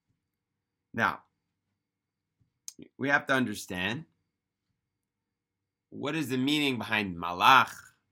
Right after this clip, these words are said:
What is the meaning behind why specifically on Shabbos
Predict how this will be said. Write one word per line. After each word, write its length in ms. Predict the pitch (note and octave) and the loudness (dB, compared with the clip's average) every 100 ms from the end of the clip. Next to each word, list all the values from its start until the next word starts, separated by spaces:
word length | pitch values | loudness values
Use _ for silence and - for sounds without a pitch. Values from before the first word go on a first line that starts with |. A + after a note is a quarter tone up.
| _ _ _ _ _ | _ _ _ _ _
What 160 | A#2+ C3 | -6 -4
is 160 | A2+ | -4
the 160 | A2 A2 | -6 -8
meaning 440 | G#2+ B2 B2 A#2 | -8 -6 -4 -4
behind 420 | G#2 A2 G#2+ G2+ - | -4 -2 -2 -4 -10
why 200 | G2 B2 | -4 -2
specifically 680 | B2+ G#2+ - B2+ B2 A2 G#2 | -2 -8 -10 -10 -10 -10 -8
on 140 | F#2 F2+ | -8 -8
Shabbos 840 | - - G2+ C3+ B2+ B2 - - | -10 0 6 6 4 -4 -8 -16